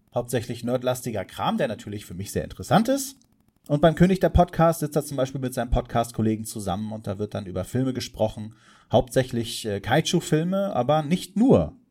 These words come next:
so wie es aussieht. Also die haben jetzt zuletzt über Cloverfield Lane gesprochen. Das klang für mich nicht nach einem Kaiju-Film.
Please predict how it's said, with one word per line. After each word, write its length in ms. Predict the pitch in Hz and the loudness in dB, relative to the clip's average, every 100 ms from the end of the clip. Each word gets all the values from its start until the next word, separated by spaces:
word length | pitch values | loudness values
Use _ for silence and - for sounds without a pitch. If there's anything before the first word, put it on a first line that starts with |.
| _ _ _ _ _ _ _ _ | _ _ _ _ _ _ _ _
so 180 | - 101 | -4 -4
wie 60 | 95 | -4
es 100 | - | -4
aussieht. 560 | 87 82 80 73 - - | -6 -6 -10 -14 -16 -12
Also 200 | 104 107 | -8 -4
die 120 | 104 | -2
haben 160 | 123 143 | -2 -2
jetzt 180 | 139 | -4
zuletzt 400 | - 110 131 - | -2 0 -2 -4
über 160 | 120 110 | -4 -2
Cloverfield 600 | - 127 151 - 160 156 | 0 2 2 2 0 2
Lane 240 | 123 139 | 2 2
gesprochen. 540 | 151 151 - 131 - 147 | 0 -6 0 0 0 -10
Das 140 | - | -8
klang 220 | - 135 | -4 -4
für 100 | 139 | -2
mich 160 | 139 135 | -6 -4
nicht 200 | 151 - | -6 -4
nach 120 | 87 | -8
einem 180 | 73 80 | -8 -12
Kaiju-Film. 720 | - 90 - 107 120 196 - | -8 -6 -6 -4 -2 -2 -6